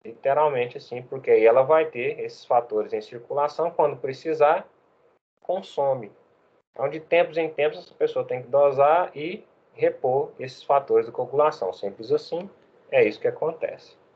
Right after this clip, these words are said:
Esses fatores da coagulação, gente, a maioria deles, como vocês estão vendo aqui nesse slide,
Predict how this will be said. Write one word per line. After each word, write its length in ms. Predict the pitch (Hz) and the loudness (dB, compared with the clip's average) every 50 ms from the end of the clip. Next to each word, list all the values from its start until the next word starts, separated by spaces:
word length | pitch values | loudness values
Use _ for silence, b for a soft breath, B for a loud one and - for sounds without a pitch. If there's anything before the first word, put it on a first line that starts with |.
| _ _ _ _ _ _ - _ b b b b b b b b | _ _ _ _ _ _ -20 _ b b b b b b b b
Esses 300 | 208 226 233 - - - | 2 2 2 0 -4 0
fatores 400 | 330 285 262 269 214 196 180 175 | 2 2 2 6 6 6 6 6
da 100 | 165 160 | 4 4
coagulação, 720 | - 156 - 131 131 127 117 113 - - 147 165 180 165 | 4 4 2 4 4 4 4 4 2 0 2 2 4 2
gente, 220 | 139 120 110 - | 2 0 -2 -4
a 40 | 131 | -2
maioria 460 | 131 139 165 196 214 208 180 165 165 | 0 2 4 6 6 6 4 2 -2
deles, 260 | 156 123 135 135 135 - | -2 -2 -2 -4 -4 -4
como 180 | - 139 127 113 | -6 -4 -4 -2
vocês 300 | 117 117 - 120 117 - | -2 -4 -4 -8 -10 -8
estão 200 | - 117 110 107 | -4 -2 -2 0
vendo 220 | 104 107 101 98 | 0 0 0 -2
aqui 160 | 98 - - 107 | -4 -6 -6 -6
nesse 260 | 104 98 - - 95 | -6 -6 -6 -10 -20
slide, 540 | 92 90 98 113 135 151 147 - - - | -6 0 2 4 6 6 4 4 2 -4